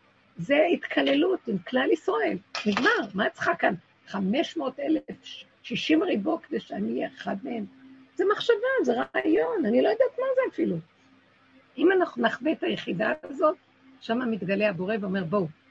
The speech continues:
אני לוקח אתכם, מאחד את כולנו. ויחן ישראל בלב אחד כאיש אחד במעמד הר סיני."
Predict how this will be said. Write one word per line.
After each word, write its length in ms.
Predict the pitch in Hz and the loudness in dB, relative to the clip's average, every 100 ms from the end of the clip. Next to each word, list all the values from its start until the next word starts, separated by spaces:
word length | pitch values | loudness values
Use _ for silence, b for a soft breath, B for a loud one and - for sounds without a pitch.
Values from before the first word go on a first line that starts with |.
| _ - | _ -6
אני 140 | 190 | -2
לוקח 340 | 185 170 233 269 | -2 -2 -4 -4
אתכם, 280 | - 240 214 | -6 -2 0
מאחד 380 | 180 - 247 | -2 -2 -2
את 120 | 214 - - | -2 -6 -16
כולנו. 320 | - 214 208 170 - B B 196 | -6 -4 -2 -6 -10 B B 4
ויחן 520 | 220 311 339 392 320 | 6 8 6 4 4
ישראל 460 | 294 - 247 240 214 | 2 0 2 2 2
בלב 240 | 202 262 | 0 0
אחד 220 | 262 247 214 | -2 -4 -2
כאיש 260 | 202 190 - | -2 -2 -4
אחד 200 | - 180 | -8 -4
במעמד 400 | 185 190 220 202 | -2 0 -2 -2
הר 100 | 175 | -6
סיני." 260 | - 180 | -6 -6